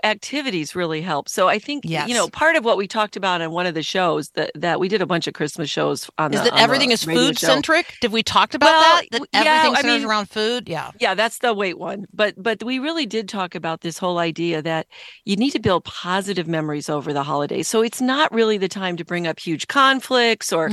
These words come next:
Speaker 2: <laughs>
Speaker 1: you know, start talking politics or, you know,
Speaker 2: No.
Speaker 1: d-, I mean, election, all that stuff that just makes people a little nuts.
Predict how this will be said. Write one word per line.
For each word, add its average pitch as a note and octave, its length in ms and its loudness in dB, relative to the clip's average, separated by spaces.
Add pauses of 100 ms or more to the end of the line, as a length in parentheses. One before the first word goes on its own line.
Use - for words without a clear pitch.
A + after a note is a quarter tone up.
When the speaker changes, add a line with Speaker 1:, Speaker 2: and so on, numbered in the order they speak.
(160)
Speaker 2:
<laughs> - 180 -10
Speaker 1:
you A3+ 100 -2
know, G#3 80 2
start F#3 240 0
talking E3+ 300 0
politics B3+ 960 2
or, F3+ 120 0
you E3 160 -6
know, F#3 140 2
Speaker 2:
No. D#3 80 -6
Speaker 1:
d-, - 220 -10 (260)
I A#3 80 2
mean, A3 160 2
election, G#3 720 2
all C4+ 160 6
that A3+ 220 2
stuff A3 440 -2
that F3+ 160 -6
just G#3 160 -8
makes G#3 220 -4
people F3 340 0
a - 20 0
little F3 220 0
nuts. F#3 480 -2